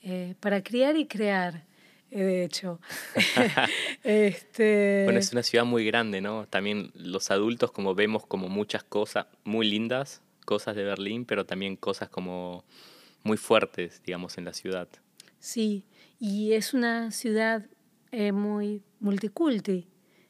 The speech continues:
Speaker 1: Entonces es una ciudad donde uno no se siente del todo un extranjero, porque hay mucha gente extranjera y hay mucha gente que tiene el mismo problema que vos o, o parecido, eh, ya sea por las costumbres o por la lengua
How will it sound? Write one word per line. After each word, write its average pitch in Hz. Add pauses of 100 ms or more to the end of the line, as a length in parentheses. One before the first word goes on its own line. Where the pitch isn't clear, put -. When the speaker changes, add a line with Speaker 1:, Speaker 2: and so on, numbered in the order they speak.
(120)
Speaker 1:
Entonces 214
es -
una 247
ciudad 233
donde 220
uno 226 (480)
no 247
se 226
siente 247
del 190
todo 190
un 190
extranjero, 175 (720)
porque 208
hay 214
mucha 233
gente 190
extranjera 175 (540)
y 214
hay 208
mucha 233
gente 202
que 185
tiene 190
el 185
mismo 190
problema 185
que 185
vos 190
o, 185 (300)
o 202
parecido, 180 (640)
eh, 175 (200)
ya -
sea 196
por 185
las 180
costumbres 220
o 233
por 190
la 175
lengua 208